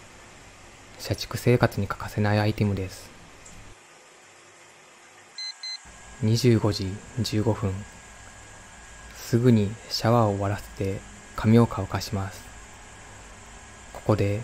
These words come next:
歯磨きもすべて済ませます。二十五時二十分。就寝前にメールをチェックします。代理店から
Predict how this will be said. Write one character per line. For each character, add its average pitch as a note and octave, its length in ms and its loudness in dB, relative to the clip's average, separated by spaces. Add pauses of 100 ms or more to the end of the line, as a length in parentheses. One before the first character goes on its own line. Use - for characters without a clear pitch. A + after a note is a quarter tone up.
(140)
歯 - 100 -6
磨 A#2+ 220 8
き - 120 0
も G2 120 2
す - 120 -10
べ A#2 80 6
て A2 120 0
済 - 160 -10
ま G2 80 -4
せ - 120 -12
ま F#2+ 160 -4
す。 - 220 -18 (3000)
二 B2 160 6
十 A#2 180 4
五 G#2+ 140 2
時 G2+ 280 -6 (100)
二 G#2+ 80 -2
十 A2+ 100 0
分。 G2+ 460 -4 (1400)
就 A2+ 460 2
寝 C3 80 6
前 C3+ 160 6
に G#2 240 2 (380)
メ G#2+ 160 2
ー - 20 4
ル A2 100 6
を A2+ 100 6
チ - 120 -2
ェ B2 40 2
ッ - 40 -2
ク - 100 -4
し - 140 -2
ま G2 140 -2
す。 - 200 -16 (1500)
代 G#2 200 2
理 A2+ 100 0
店 A#2+ 180 6
か A#2 120 2
ら A#2 240 4